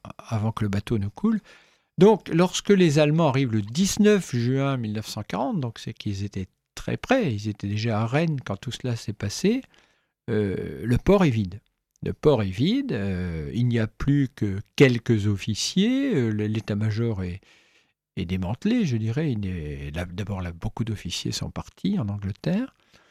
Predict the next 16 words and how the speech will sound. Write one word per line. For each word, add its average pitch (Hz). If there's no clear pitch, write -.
Donc, 208
euh, 147
c'est -
un 131
port 196
un 131
petit 123
peu 113
étrange. 233
Et, 165
euh, 113
ensuite -
de 123
cela, 202
eh 135
bien, 175